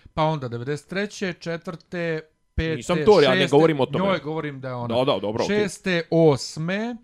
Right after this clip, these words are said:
Speaker 2: Dobro.
Speaker 1: i dve hiljadite decenija. Tad
Speaker 2: Da.
Speaker 1: je ubijen Arkan. I tad
Speaker 2: Da.
Speaker 1: je njoj pukao film i, e, izbacila je deceniju ponovo, pošto je u sred marketinga za deceniju dve hiljadite je ubijen Arkan, dve hiljade prve je izbačen ponovo i posle toga,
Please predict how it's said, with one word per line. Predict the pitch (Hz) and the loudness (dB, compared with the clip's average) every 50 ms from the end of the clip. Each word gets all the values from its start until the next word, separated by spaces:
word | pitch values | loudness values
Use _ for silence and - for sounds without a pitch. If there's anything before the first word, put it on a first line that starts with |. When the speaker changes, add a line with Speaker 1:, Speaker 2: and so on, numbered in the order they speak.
| _ _ | _ _
Speaker 2:
Dobro. | - - 110 104 120 147 180 | -10 -6 -4 -2 -2 0 -2
Speaker 1:
i | 151 | -2
dve | 147 156 180 | -2 -2 -2
hiljadite | 165 160 180 170 151 - 151 131 | -2 -2 -4 -6 -6 -8 -8 -8
decenija. | 127 127 113 - - 113 101 98 95 92 | -8 -8 -10 -10 -10 -10 -10 -10 -10 -12
Tad | - - 139 | -8 -4 -4
Speaker 2:
Da. | 147 139 | -4 -2
Speaker 1:
je | 147 143 | -4 -6
ubijen | 131 123 131 131 123 117 104 | -6 -6 -6 -6 -6 -6 -8
Arkan. | 98 95 - _ 92 82 85 - _ _ _ _ _ _ - | -10 -12 -14 _ -20 -20 -20 -20 _ _ _ _ _ _ -14
I | 139 | -12
tad | 127 - 175 160 110 | -6 -4 -4 -2 -2
Speaker 2:
Da. | 156 | -2
Speaker 1:
je | 143 143 143 | -4 -4 -4
njoj | 139 147 151 135 127 | -4 -4 -4 -4 -6
pukao | - - 139 123 - 117 104 92 | -6 -8 -10 -8 -10 -12 -12 -12
film | - - 156 190 208 196 190 - | -10 -10 -8 -6 -6 -8 -8 -10
i, | - 131 120 - _ _ - - | -12 -12 -12 -14 _ _ -12 -10
e, | 139 135 135 131 | -8 -8 -8 -8
izbacila | 131 139 127 127 139 135 139 - 175 165 | -10 -12 -8 -6 -6 -6 -6 -6 -6 -6
je | 147 135 | -6 -6
deceniju | 131 135 143 - - 180 165 147 139 131 123 | -6 -8 -8 -6 -6 -6 -6 -4 -4 -6 -2
ponovo, | - - 165 170 160 139 117 107 113 107 | 0 2 2 2 2 0 -4 -4 -6 -8
pošto | - 120 113 - - 135 | -8 -10 -12 -10 -8 -8
je | 127 123 123 - _ _ _ _ _ _ _ _ | -8 -8 -10 -12 _ _ _ _ _ _ _ _
u | - 143 | -8 -8
sred | - - 156 220 247 233 165 156 - | -6 -2 0 0 0 0 -2 -4 -4
marketinga | 151 156 170 170 165 - 202 - - 156 139 135 131 | -2 0 0 0 0 -2 -6 -6 -4 -6 -4 -4 -6
za | 120 127 123 | -6 -6 -6
deceniju | 127 135 139 - - 175 147 135 127 | -4 -6 -6 -6 -6 -8 -6 -6 -6
dve | 123 135 131 | -6 -8 -6
hiljadite | 143 151 143 127 - - | -6 -6 -6 -6 -6 -6
je | 123 | -6
ubijen | 123 123 127 147 147 139 | -6 -6 -4 -6 -6 -4
Arkan, | 135 139 151 190 165 139 | -6 -8 -8 -8 -10 -8
dve | 131 139 156 | -8 -6 -6
hiljade | 147 151 156 139 | -6 -6 -8 -6
prve | - - 151 156 | -4 -4 -4 -4
je | 147 131 | -4 -6
izbačen | 131 143 135 - - 117 90 | -6 -8 -8 -8 -8 -8 -6
ponovo | 92 120 135 170 190 202 185 - - - - - _ - | -6 -6 -4 -4 -4 -4 -6 -6 -10 -16 -20 -20 _ -10
i | 151 135 | -10 0
posle | - - 226 240 - - 220 170 | 2 2 2 2 0 -4 -8 -8
toga, | - _ - 262 294 269 196 139 104 92 | -4 _ 2 2 2 2 0 -2 -4 -6